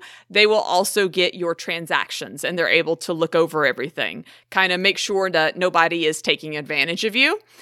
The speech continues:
and to make sure that you are managing your money correctly. However, they cannot step in and prevent you from taking money out of your account. I like this idea.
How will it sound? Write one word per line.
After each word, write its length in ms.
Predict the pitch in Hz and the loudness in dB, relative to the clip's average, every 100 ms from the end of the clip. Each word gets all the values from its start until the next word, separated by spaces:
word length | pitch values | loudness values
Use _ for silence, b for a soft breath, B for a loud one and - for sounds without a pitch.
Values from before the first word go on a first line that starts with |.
| B B | B B
and 220 | 190 185 180 | -2 0 -2
to 60 | |
make 160 | 185 180 | -4 -4
sure 240 | - 190 | -4 -4
that 240 | 202 185 - | 0 0 0
you 180 | 180 | -2
are 160 | 180 180 | 2 2
managing 460 | 170 160 165 170 160 | 2 -2 -2 -6 -4
your 120 | 165 | 0
money 240 | 175 147 | 0 0
correctly. 580 | 139 185 143 - 123 - _ B B B B B _ | 0 0 -2 -4 -10 -10 _ B B B B B _
However, 460 | - 185 196 202 190 | 0 4 4 2 0
they 220 | 196 196 | 2 0
cannot 600 | - - 240 220 202 - | -2 0 2 2 0 -2
step 380 | - 208 185 175 | -2 -2 0 2
in 220 | 180 262 523 539 B B - | 2 2 -4 -10 B B -6
and 520 | 202 202 196 190 190 - | 2 4 4 2 0 -6
prevent 560 | - 214 247 269 - | -2 0 2 2 0
you 340 | 220 190 165 196 _ _ | 0 2 2 -2 _ _
from 640 | _ 202 180 170 165 175 - _ _ _ | _ 0 2 2 -2 -10 -14 _ _ _
taking 320 | - 180 170 | -4 -2 -2
money 240 | 165 156 143 | -4 -2 -2
out 160 | 135 | -4
of 100 | 107 | -8
your 120 | 151 95 | -10 -10
account. 360 | - 139 117 _ _ _ _ _ B B B | -4 -4 -4 _ _ _ _ _ B B B
I 120 | 247 | 0
like 280 | 269 277 370 | 2 2 0
this 220 | 370 370 | -2 -2
idea. 560 | 339 320 285 339 339 330 | 0 0 2 2 2 -2